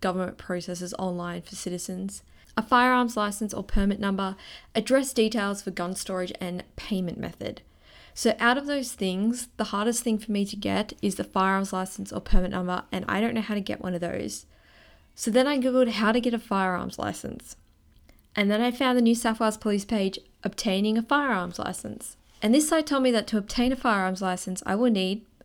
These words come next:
an online government account again, a firearms safety training certificate, supporting documents for reasons of ownership. And basically the reasons for ownership are shooting business,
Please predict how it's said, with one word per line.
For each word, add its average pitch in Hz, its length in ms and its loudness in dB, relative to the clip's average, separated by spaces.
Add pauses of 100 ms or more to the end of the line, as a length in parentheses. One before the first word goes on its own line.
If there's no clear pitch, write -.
an 190 100 2
online 196 300 2
government 190 320 0
account 185 280 -4
again, 185 340 -4 (680)
a 208 60 -2
firearms 247 600 2
safety 220 320 0
training 202 380 0
certificate, 180 640 -6 (360)
supporting 254 580 4
documents 214 640 0
for - 120 -6
reasons 196 440 2
of 190 160 -6
ownership. - 640 -4 (100)
And 190 380 -2
basically 247 560 0
the 240 100 2
reasons 202 340 2
for - 160 -6
ownership 190 540 -2
are 180 360 0 (260)
shooting 254 400 2
business, 269 640 -2